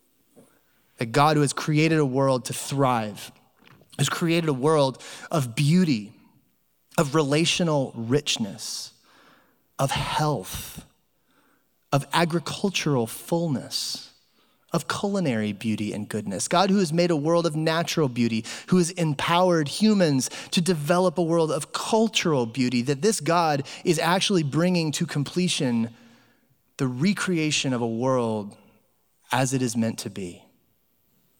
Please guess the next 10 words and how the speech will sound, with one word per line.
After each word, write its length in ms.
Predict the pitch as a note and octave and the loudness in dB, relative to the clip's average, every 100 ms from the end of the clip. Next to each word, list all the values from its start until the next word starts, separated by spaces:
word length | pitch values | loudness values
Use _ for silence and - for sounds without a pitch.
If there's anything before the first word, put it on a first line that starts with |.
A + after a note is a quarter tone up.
| _ _ _ _ _ _ - | _ _ _ _ _ _ -10
A 80 | |
world 300 | A#2+ B2+ A#2+ | -2 0 0
where 100 | A#2+ | -2
justice 480 | A2 B2+ A#2 - G#2 | -2 -2 -2 -4 -8
prevails, 680 | - F#2+ F2 E2 - - - - _ _ _ _ _ _ _ _ | -8 -10 -8 -10 -12 -16 -16 -20 _ _ _ _ _ _ _ _
a 60 | A2+ | -2
world 300 | A#2+ A#2 A#2 | 0 0 0
where 120 | A2+ | -2
love 340 | A2 A2+ G#2 | 0 -2 -2
wins, 640 | G#2 G#2 F2+ F2+ - - | -4 -4 -4 -10 -14 -16